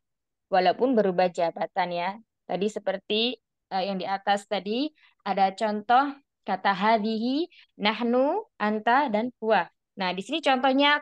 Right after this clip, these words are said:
qala hadza, ra'aitu hadza,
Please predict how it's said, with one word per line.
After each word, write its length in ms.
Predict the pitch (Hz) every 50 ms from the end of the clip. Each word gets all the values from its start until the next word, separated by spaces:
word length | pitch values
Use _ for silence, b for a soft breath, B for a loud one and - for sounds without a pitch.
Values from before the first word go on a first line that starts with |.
| -
qala 560 | - 277 294 302 320 320 320 311 302 285 269 233
hadza, 480 | 233 262 277 285 277 240 190 185 180 - _ _ _ _ _ _ _
ra'aitu 1040 | - 202 202 202 - - 247 254 285 294 294 294 - _ - 277 277 277 285 311 320 _ _ _ _ _
hadza, 480 | - 240 247 247 220 190 170 175 175